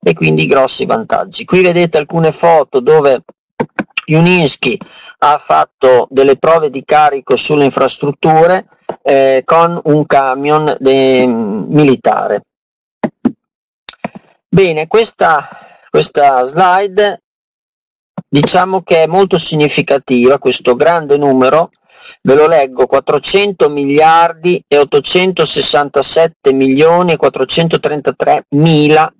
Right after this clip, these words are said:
dollari, ossia il valore patrimoniale delle, tutte le innovazioni, eh, eh, che, ehm, Juniski ha messo, eh, in cassaforte.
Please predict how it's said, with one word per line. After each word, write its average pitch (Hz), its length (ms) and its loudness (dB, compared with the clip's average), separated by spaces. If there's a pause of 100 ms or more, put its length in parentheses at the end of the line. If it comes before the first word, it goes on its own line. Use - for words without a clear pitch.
dollari, 107 800 -2 (480)
ossia 160 720 0 (220)
il 185 240 2
valore 151 500 2
patrimoniale 175 1080 0
delle, 143 600 0 (300)
tutte 180 320 0
le 139 100 0
innovazioni, 180 1000 0
eh, 143 460 2
eh, 120 280 0
che, 160 380 0 (320)
ehm, 113 880 0
Juniski 156 720 0
ha 170 40 2
messo, 156 680 -2
eh, 131 240 -4
in 143 140 -2
cassaforte. 113 1040 -2